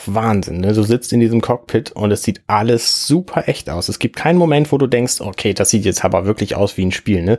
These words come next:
Also wenn du dir die alten Microsoft Flugsimulatoren anguckst, so, da ist eindeutig zu sehen, dass es ein Spiel ist. Aber hier stimmt halt alles, ne?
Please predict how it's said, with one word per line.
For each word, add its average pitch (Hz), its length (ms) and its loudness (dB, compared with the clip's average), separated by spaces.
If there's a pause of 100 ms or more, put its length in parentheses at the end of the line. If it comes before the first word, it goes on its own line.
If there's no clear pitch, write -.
(140)
Also 101 220 2
wenn 101 100 4
du 104 120 2
dir 104 100 2
die 101 140 0
alten 110 340 0 (300)
Microsoft 113 500 0
Flugsimulatoren 117 640 0
anguckst, 110 500 -2
so, 98 180 2 (260)
da 90 140 -2
ist - 240 -4 (260)
eindeutig 110 600 2
zu - 120 0
sehen, 104 220 2
dass 101 160 0
es 95 140 -4
ein 107 80 -6
Spiel 117 260 0
ist. - 140 0
Aber 95 140 2
hier 120 260 2
stimmt - 320 0
halt 104 240 -4
alles, 101 360 0
ne? 107 160 2